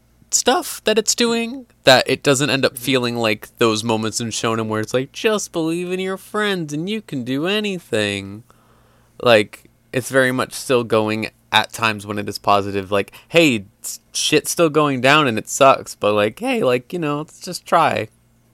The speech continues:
Speaker 2: Yeah, it's the, the thing that I really dig about Gatchaman Crowds is that it is a very realistic optimism.
Speaker 1: Yeah.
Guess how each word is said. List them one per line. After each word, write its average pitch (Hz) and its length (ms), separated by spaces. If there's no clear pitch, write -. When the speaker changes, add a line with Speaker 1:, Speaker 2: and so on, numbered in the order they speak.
Speaker 2:
Yeah, 180 200
it's 190 300
the, 190 200
the 196 180
thing 240 260
that 190 120
I 156 100
really 143 320
dig 131 180
about 120 240
Gatchaman 117 400
Crowds 110 360
is 113 160
that 113 220
it 120 80
is 113 120
a 117 100
very 113 320
realistic 104 840
optimism. 95 560
Speaker 1:
Yeah. 117 240